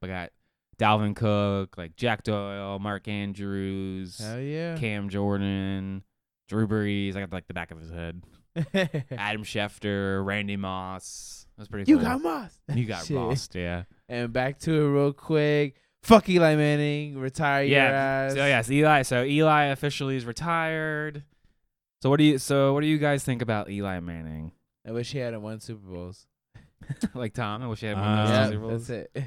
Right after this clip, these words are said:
Speaker 2: <laughs>
Speaker 3: Yeah, I don't think he's gonna be a first ballot Hall of Famer.
Speaker 2: Hell no.
Speaker 3: It's
Speaker 1: So
Speaker 3: gonna, it's
Speaker 1: we
Speaker 3: gonna
Speaker 1: were
Speaker 3: take him
Speaker 1: argu-,
Speaker 3: a couple years.
Speaker 1: so we were arguing about that all week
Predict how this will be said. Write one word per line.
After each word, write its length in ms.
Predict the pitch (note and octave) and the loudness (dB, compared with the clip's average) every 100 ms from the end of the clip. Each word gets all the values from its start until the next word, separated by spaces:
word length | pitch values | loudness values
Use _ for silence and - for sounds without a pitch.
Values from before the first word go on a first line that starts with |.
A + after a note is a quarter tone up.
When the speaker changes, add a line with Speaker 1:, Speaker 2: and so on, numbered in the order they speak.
| G#2+ | -10
Speaker 2:
<laughs> 60 | |
Speaker 3:
Yeah, 260 | G2+ F#2+ E2 | -10 -10 -6
I 80 | G#2 | -4
don't 140 | A#2 - | -4 -4
think 120 | G2 | -6
he's 140 | G2 | -6
gonna 160 | F#2 F2+ | -6 -6
be 140 | F2 | -6
a 60 | F2 | -8
first 280 | - F2 - | -8 -10 -10
ballot 220 | D#2+ D#2 | -16 -14
Hall 240 | E2 D#2+ - | -14 -14 -16
of 80 | |
Famer. 220 | - E2 E2+ | -16 -14 -8
Speaker 2:
Hell 340 | F3 D3 G2+ | -6 -6 -6
no. 200 | F2+ E2+ E2+ - | -10 -14 -16 -14
Speaker 3:
It's 100 | - | -2
Speaker 1:
So 100 | B2+ B2 | 2 2
Speaker 3:
gonna, 20 | |
it's 100 | B2 | 0
Speaker 1:
we 80 | D3 | 2
Speaker 3:
gonna 100 | E3+ | 4
Speaker 1:
were 60 | E3 | 4
Speaker 3:
take 60 | C3+ | 4
him 80 | |
Speaker 1:
argu-, 60 | G#2+ | 2
Speaker 3:
a 40 | |
couple 260 | - A2 F#2+ | 0 -4 -2
years. 240 | F#2 F#2 | 0 0
Speaker 1:
so 120 | F#2 B2+ | 0 2
we 160 | C#3+ | 2
were 140 | D3+ C3+ | 2 2
arguing 280 | B2+ A#2+ | 0 -2
about 220 | A2+ A2 G#2 | -4 -6 -6
that 160 | G#2 | -6
all 280 | F2+ G2+ G#2 | -2 -2 -2
week 280 | G2+ F#2+ | -4 -6